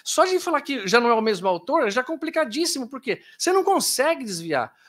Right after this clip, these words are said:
O Júnior de Literatura, o professor Marcílio Gomes, do Anglo, não sei se, se alguém teve aula com o Júnior aqui. Lembra do Júnior? Um cara mais baixo, assim, gente fina.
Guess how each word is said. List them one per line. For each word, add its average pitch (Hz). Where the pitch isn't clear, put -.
O 190
Júnior 214
de 160
Literatura, 175
o -
professor 175
Marcílio 175
Gomes, 156
do 143
Anglo, 175
não 135
sei 320
se, 180
se 160
alguém 220
teve 208
aula 190
com 156
o -
Júnior 185
aqui. 202
Lembra 233
do 180
Júnior? 220
Um 143
cara 233
mais 190
baixo, 185
assim, 214
gente 202
fina. 247